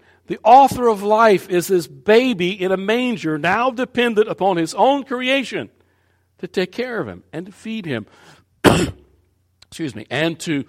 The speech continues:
clothe him. This baby is the author of all life. He holds all things together.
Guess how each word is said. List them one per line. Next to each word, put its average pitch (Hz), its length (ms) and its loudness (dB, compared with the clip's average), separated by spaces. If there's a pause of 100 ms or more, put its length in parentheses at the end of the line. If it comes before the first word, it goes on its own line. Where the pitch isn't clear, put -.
(340)
clothe 226 500 0
him. 101 300 -8 (440)
This 185 280 -2
baby 170 560 -8
is 131 160 -8
the 127 220 -14
author 165 520 -10 (300)
of - 220 -16
all 160 280 0
life. 135 340 -2
He 254 180 -2
holds 247 280 2
all 160 200 2
things 170 240 -6
together. 185 400 0